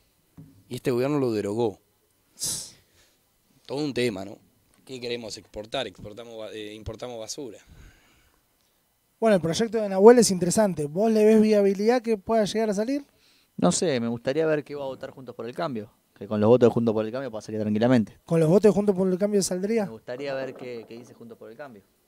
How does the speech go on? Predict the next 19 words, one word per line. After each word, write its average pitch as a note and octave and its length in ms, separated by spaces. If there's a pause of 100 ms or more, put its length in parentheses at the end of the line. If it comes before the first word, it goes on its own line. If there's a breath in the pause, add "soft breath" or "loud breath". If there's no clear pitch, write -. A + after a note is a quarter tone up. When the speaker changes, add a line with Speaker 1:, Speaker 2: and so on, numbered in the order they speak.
(400)
Speaker 3:
A G#2+ 80
ver, C3+ 180
ahí, C#3+ 220 (100)
ahora D#3 160
tiene D3+ 140
la A#2 40
pelota B2 180
Juntos A#2+ 200
por A2 100
el A2+ 60
Cambio. G#2+ 320 (1900)
Speaker 2:
Bueno, G3+ 320
hoy, G3 260
hoy, A#3+ 300 (120)
hoy A#3 180
por A3+ 220
hoy, C#4+ 340 (360)
haciendo A#3 440
números, A3+ 540